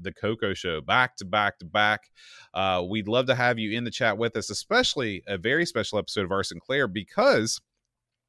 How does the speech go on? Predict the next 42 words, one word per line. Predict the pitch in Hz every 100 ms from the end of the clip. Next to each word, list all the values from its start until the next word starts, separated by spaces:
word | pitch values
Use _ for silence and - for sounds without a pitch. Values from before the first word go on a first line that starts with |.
| -
our, | 117 117 107
our | 127 135
Sinclair, | - 123 - 120 110
our | 104
Clives | - 190 208 -
Club, | 107 101 87
the |
game | 90 113 113
selection | 123 160 131
committee, | 110 95 87 - - - -
they | 117
came | - 151 160
to | 165
a | 143
tie | - 123 147 139 82 - - _ - _
for | 110
our | 104 107
next | 104 113 135 -
game. | 104 127 98
So | -
we're | 117
actually | 147 - 127
gonna | 107
be | 107
announcing | 98 107 131 160 135 117
our | 101 101
next | 110 -
game | 110 101
for | 107
the | 101
first | 165 -
time | 143 117
live | 120 147 143
on | 143
air, | 135 135
and | 123
we | 127
need | 139 151 127
your | 135 233 196
help, | 214 262 - - _ _ _ _
fair | 110 101 101
listener. | 98 - 107 113